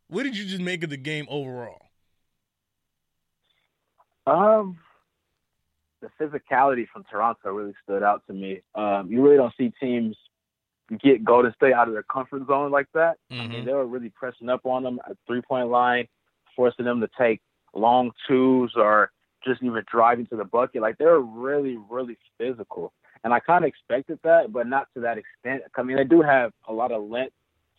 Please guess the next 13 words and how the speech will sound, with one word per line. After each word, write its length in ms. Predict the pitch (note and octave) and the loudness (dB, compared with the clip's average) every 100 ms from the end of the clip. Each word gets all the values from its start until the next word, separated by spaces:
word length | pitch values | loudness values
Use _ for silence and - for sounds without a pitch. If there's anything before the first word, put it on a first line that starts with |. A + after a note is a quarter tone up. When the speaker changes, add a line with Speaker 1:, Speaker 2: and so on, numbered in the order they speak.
| - | -2
Speaker 2:
size, 300 | B2 B2+ A#2+ - | 0 0 -2 -8
and 80 | A2 | -6
athleticism 840 | G#2+ A2+ A#2+ A#2 - G#2 F#2+ F#2 F#2 | -4 -2 -2 -2 -10 -12 -10 -14 -6
on 140 | G#2 | -2
that 180 | G2+ F#2 | 0 0
perimeter. 340 | - A2+ G#2 G2 | 2 2 4 2
I 40 | |
mean, 160 | G2+ A2 | 2 2
you 60 | |
got 220 | G#2+ F#2 | 4 2
Pascal 440 | - A#2 A2 A#2+ G#2+ - | 2 0 0 -6 -8 -6
Siakam's 580 | A2+ A#2 - A#2 A2 G#2 | 0 0 -2 -12 -14 -8
long. 500 | A2+ A#2 A#2 A2+ | -4 -4 -4 -6